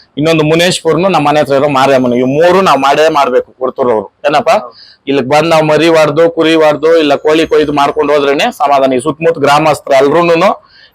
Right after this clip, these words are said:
ಈ ದೇವ್ರಕ ಸುಮಾರು ಒಂದ್ ಹದಿನಾರು ಊರು ಹಳ್ಳಿವರು ಈ ದೇವ್ರಕ ಒಕ್ಕಲೈತೆ. ನಮ್ಮೂರು, ಆ, ಅವರೇ ಪೂಜಾರಿಗಳು, ಯಲ್ಲಮ್ಮನ್ ದೇವಸ್ಥಾನದವ್ರು ಅಂತ ಏನವ್ರೆ ನೋಡ್ರಿ, ಇವ್ರೇ ನಾಗಪ್ಪನವ್ರು ಅಂತ.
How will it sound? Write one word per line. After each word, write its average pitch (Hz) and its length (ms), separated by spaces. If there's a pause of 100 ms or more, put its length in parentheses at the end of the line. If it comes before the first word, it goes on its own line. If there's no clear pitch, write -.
ಈ 143 80
ದೇವ್ರಕ 165 440
ಸುಮಾರು 165 520
ಒಂದ್ 147 120
ಹದಿನಾರು 156 420
ಊರು 170 380
ಹಳ್ಳಿವರು 160 640
ಈ 147 220
ದೇವ್ರಕ 147 280 (140)
ಒಕ್ಕಲೈತೆ. 131 500 (600)
ನಮ್ಮೂರು, 185 880 (500)
ಆ, 143 220
ಅವರೇ 165 200
ಪೂಜಾರಿಗಳು, 143 600 (320)
ಯಲ್ಲಮ್ಮನ್ 151 440
ದೇವಸ್ಥಾನದವ್ರು 143 680
ಅಂತ 127 160
ಏನವ್ರೆ 139 320
ನೋಡ್ರಿ, 139 260
ಇವ್ರೇ 147 340
ನಾಗಪ್ಪನವ್ರು 135 640
ಅಂತ. - 140